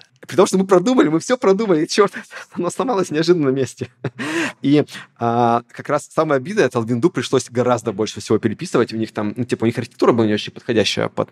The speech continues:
э, то, что мы переписали. И <laughs> человек заплатил, чтобы помочь, и создал себе проблем на пустом месте. Если бы он не заплатил, я всё равно съездил в путешествие, просто бы не,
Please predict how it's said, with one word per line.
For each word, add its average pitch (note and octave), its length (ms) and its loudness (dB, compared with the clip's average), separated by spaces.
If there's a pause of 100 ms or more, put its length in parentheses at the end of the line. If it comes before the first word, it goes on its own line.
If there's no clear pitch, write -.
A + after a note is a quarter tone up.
э, A2 200 -6
то, G#2 60 -8
что - 140 -4
мы G#2 40 0
переписали. G2 580 -2 (120)
И A#2+ 240 4 (540)
<laughs> - 540 -10
человек D3 240 2
заплатил, - 440 2
чтобы - 200 -8
помочь, D3 480 0
и - 40 -18
создал C3 320 -4
себе B2 200 -2
проблем B2 440 2
на G#2 80 -6
пустом A#2 280 -6
месте. A#2 300 0
Если F#3+ 120 0
бы G3 100 -8
он G#3+ 60 2
не C#4+ 60 2
заплатил, G#3 480 0 (220)
я - 80 -2
всё D#3+ 140 2
равно G3+ 160 4
съездил A2+ 240 0
в - 40 -20
путешествие, - 540 0
просто - 320 0
бы A#2 220 2 (400)
не, B2+ 360 4